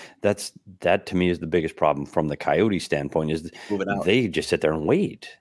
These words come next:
Speaker 1: you know,
Speaker 2: Yeah.
Speaker 1: and, and w-, whether they, they vote on it or not really depends on how they move forward, whether it is with the, you know, the Salt River, um, location or, or another viable option. You can't move forward until you can get past this one. So hopefully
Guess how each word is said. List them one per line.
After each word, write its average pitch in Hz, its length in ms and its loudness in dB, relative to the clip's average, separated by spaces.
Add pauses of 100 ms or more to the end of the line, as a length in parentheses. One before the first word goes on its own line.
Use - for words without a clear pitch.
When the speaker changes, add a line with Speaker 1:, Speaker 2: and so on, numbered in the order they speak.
(180)
Speaker 1:
you 76 80 -8
know, 76 180 -2
Speaker 2:
Yeah. 67 100 -2
Speaker 1:
and, 87 100 -2
and 82 240 -4 (440)
w-, 87 240 0 (120)
whether 87 260 0
they, 80 300 0
they - 180 -4
vote 101 320 0
on 95 140 2
it 82 120 0
or 78 120 0
not 101 360 0
really 92 220 2
depends 87 380 -2
on 78 100 0
how 90 140 2
they 85 100 0
move 80 220 -4
forward, 80 400 0
whether 80 300 2
it 85 60 -4
is 101 240 0
with 90 280 -2
the, 80 160 -4
you 90 80 -4
know, 87 100 -6
the 82 80 -2
Salt 85 320 0
River, 85 400 0 (400)
um, 82 460 -2
location 87 640 0
or, 92 100 2
or 107 180 2
another 101 380 2
viable 87 440 2
option. 95 420 0
You 80 100 -2
can't 85 300 -2
move 87 200 -2
forward 113 360 2
until 87 240 0
you 85 100 -2
can 80 80 -4
get 78 160 -8
past - 300 -2
this 87 180 0
one. - 120 -10
So 95 120 0
hopefully 92 540 0